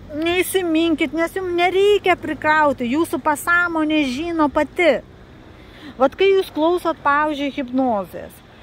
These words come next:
jūs nesistengkit su savo protu prisiminti kažkokius ten visokius,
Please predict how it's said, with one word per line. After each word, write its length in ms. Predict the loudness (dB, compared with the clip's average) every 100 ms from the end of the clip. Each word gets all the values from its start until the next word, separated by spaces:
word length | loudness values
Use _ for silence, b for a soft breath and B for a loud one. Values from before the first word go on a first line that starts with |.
| B
jūs 240 | 0 0 2
nesistengkit 1120 | 0 0 0 -2 2 2 2 0 0 2 2 0
su 220 | 4 4 2 -8
savo 480 | 0 2 2 4 2
protu 840 | 2 2 4 6 6 4 -4 -6 -8 B B 0
prisiminti 880 | 2 2 0 2 2 0 -2 -4 -4
kažkokius 580 | -4 -4 -4 -2 -4 -2
ten 220 | -2 -2
visokius, 480 | -2 -2 -2 -4